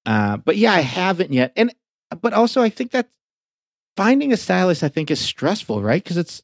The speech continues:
it's somebody who actually can, like, knows what you're into and, like, I don't know.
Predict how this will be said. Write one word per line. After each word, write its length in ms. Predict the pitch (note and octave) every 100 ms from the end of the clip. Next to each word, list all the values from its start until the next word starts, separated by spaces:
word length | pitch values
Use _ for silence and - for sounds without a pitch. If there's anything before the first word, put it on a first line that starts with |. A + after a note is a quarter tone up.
| _
it's 160 | D3 -
somebody 320 | F3 F3 D#3+
who 180 | D#3 D3+
actually 480 | C#3+ - D3 C#3+
can, 640 | C3 - C3+ C3+ C3 C3 B2+ - _ _ _ _ -
like, 240 | C3 B2+
knows 680 | C3 C#3 C#3+ D3+ D3 - - _ _
what 380 | C#3 B2 C#3 D3
you're 220 | D#3+ D3+
into 560 | C#3+ C#3 - B2+ B2+ B2+
and, 360 | B2+ A#2+ G#2+ - _ _ _ _ _ B2+
like, 500 | A2+ G#2+ G2+ - _ _ _ _ _ -
I 320 | F#2 - C#3+
don't 160 | C#3+ B2
know. 200 | F2+